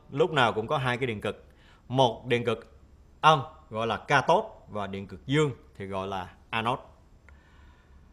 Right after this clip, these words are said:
Điện cực cathode có nghĩa là cái điện cực nó sẽ hút ion dương và điện cực anode là điện cực, nó sẽ hút những ion âm khi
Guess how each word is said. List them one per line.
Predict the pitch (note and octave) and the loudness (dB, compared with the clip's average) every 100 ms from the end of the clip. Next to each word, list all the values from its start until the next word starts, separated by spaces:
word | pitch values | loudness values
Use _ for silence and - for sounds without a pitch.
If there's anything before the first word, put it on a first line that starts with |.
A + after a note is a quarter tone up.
| - - - _ - - _ _ - | -20 -20 -20 _ -20 -20 _ _ -4
Điện | D#3+ F#3+ E3+ | 10 10 12
cực | E3 | 6
cathode | - F#3+ F#3+ A#3+ B3 | 10 8 10 6 6
có | B3+ | 2
nghĩa | F#3 C3 | 4 4
là | D#3 A#2+ G#2+ | 6 6 4
cái | - | 2
điện | D3+ A#2 | 2 2
cực | A2+ G2 | -2 -4
nó | A#2+ D#3 | -4 -4
sẽ | - G#2+ - - | -2 -6 -8 0
hút | B3+ C#4 | 0 0
ion | - D3+ D3 D3+ D3+ C#3+ C3 B2+ | -8 -4 0 0 0 -2 -10 -6
dương | C3 F#3 F3 B2+ - - - - _ - - - - - - - - - - - - - - - G2+ | 6 8 8 4 -14 -20 -20 -20 _ -20 -20 -20 -20 -20 -20 -20 -20 -20 -20 -20 -20 -20 -20 -20 2
và | C3+ C#3 | 6 8
điện | C#3+ | 6
cực | C3+ C3 | 4 0
anode | F3 E3 F3 A#3 B3+ | 2 4 6 2 2
là | C#3+ A#2+ A2+ A2 | -2 2 4 4
điện | A2 A2 G#2+ A#2+ | 2 0 -2 0
cực, | B2+ G#2+ - | 0 0 -6
nó | A2+ B2+ | -12 -6
sẽ | D#3 A2 G2+ - | -6 -6 -8 2
hút | G#3+ B3+ | 2 2
những | C#3+ G2+ F#2+ - | -8 -8 -10 -8
ion | C#3+ C3 B2+ B2+ | -6 -4 -6 -2
âm | C#3+ C#3 B2 - _ - - - - - | 0 0 -4 -18 _ -20 -20 -20 -20 -20
khi | - C#3+ B2+ | -4 -2 -2